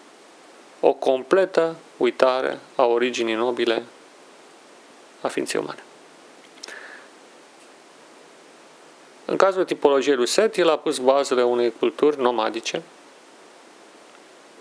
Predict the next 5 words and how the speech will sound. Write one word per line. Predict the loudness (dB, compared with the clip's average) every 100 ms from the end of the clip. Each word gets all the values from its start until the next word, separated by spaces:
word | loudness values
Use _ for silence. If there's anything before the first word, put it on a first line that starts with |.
| -20 -20 -20 -20 -20 -20 -20 -20 -20 -20 -20 -20 -20 -20 -20 -20 -20 -14 -2
el | 0
fiind | 0 -4 -6 -6 -10 -12 -12 -20 -20 -20 -20 -20 -20 -20 -20 -20 -20 -20 -10
în | -4
tipologia | -4 0 0 2 0
păstorului, | -2 -8 -4 -2 -2 -4